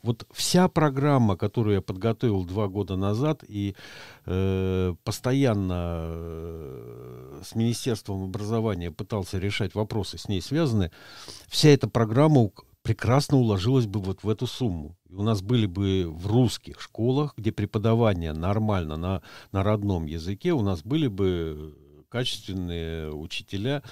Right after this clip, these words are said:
<coughs> с должным качеством преподающие эстонский язык. И было бы знание языка. Ну, чего казалось вам, вам больше? Нет, вам надо загубить всю школу.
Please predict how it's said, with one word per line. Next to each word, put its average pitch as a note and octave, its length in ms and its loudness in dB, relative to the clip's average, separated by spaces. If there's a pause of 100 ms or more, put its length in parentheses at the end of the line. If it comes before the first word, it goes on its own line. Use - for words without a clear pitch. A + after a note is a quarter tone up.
(440)
<coughs> - 1600 0
с A2 100 0
должным G2+ 420 2
качеством B2+ 440 -2
преподающие F#2 840 -4 (360)
эстонский F#2+ 520 -4
язык. D2 320 -6 (540)
И F#2 80 -12
было G#2 240 0
бы G#2 120 -2
знание F#2+ 420 -2
языка. F#2 440 -6
Ну, E2+ 120 -8
чего - 280 -6
казалось A#2 480 -4
вам, G#2+ 180 -4
вам G#2+ 320 0
больше? F2 460 -8 (100)
Нет, G#2+ 240 -4
вам A#2 240 -4 (500)
надо A2+ 260 -2
загубить G#2 520 -4
всю - 260 0
школу. E2 460 -6